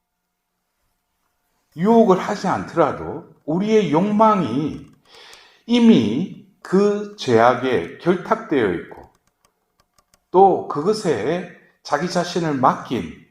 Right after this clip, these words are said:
그러한 악습들이 이미 고철화되어 있기 때문에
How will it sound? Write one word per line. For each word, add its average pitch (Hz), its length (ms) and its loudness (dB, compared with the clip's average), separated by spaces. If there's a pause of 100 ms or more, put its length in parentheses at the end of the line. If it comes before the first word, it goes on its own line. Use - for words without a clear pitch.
(680)
그러한 190 500 0 (400)
악습들이 165 1160 -4
이미 208 440 0
고철화되어 220 640 2
있기 117 320 -6
때문에 104 600 -8